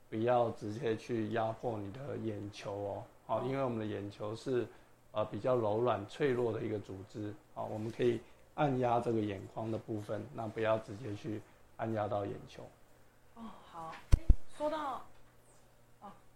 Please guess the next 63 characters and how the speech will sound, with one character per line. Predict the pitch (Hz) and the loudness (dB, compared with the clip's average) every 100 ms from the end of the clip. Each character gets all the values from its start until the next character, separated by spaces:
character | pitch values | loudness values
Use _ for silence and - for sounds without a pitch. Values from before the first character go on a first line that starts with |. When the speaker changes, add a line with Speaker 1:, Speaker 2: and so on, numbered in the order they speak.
| - | -6
Speaker 2:
谢 | 302 | -2
谢 | 294 226 | 0 0
医 | 220 254 | 0 -4
师， | 247 233 220 | -6 -10 -8
就 | 220 | -6
是 | 220 | -6
今 | - 208 | -8 -10
天 | 214 208 | -8 -6
跟 | 208 | -6
我 | |
们 | 190 170 | -6 2
分 | 180 - | 4 4
享 | 226 220 | 0 -2
了， | - | -2
Speaker 1:
<laughs> | 226 - 370 247 | -2 -4 -8 2
Speaker 2:
因 | |
为 | 254 | 2
我 | |
们 | 208 | 2
时 | - 185 | -2 0
间 | 208 | 2
的 | 196 | 4
关 | 190 220 | 4 4
系， | - 180 - 381 370 - | 0 -8 -8 -6 -6 -2
谢 | 302 | 2
谢 | 254 | 4
医 | 240 | 2
师 | 254 | 0
今 | 233 | 0
天 | 247 | 0
跟 | 240 233 | 0 0
我 | |
们 | 190 | 0
分 | 214 | -2
享 | 220 175 170 | -2 -4 -2
这 | 226 | -4
么 | 190 | -2
多 | 190 190 | -2 0
的 | 180 | 0
眼 | 180 156 | 0 -4
科 | 156 202 196 | -4 -2 -2
知 | - 175 185 | -4 -8 -8
识。 | 202 185 | -8 -6
然 | 175 | -4
后 | 175 202 | 4 4
刚 | 196 208 | 6 4
刚 | 220 | 2
收 | 226 214 | 2 6
到， | 220 196 | 8 6
其 | 196 196 | 4 -6
实 | 185 | 0
有 | 185 175 - | 0 0 4
非 | 233 240 | 4 4
常 | 208 196 | 2 2
多 | 208 214 | 4 4
的 | |
网 | 202 180 190 | 6 4 4
友 | 202 175 | 2 0
就 | 180 | 0
是 | 190 208 196 208 - - - | -4 -4 -6 -8 -16 -20 2
来 | 175 185 | 4 4
询 | 196 202 185 | 0 -6 2
问， | 226 226 196 | 4 4 2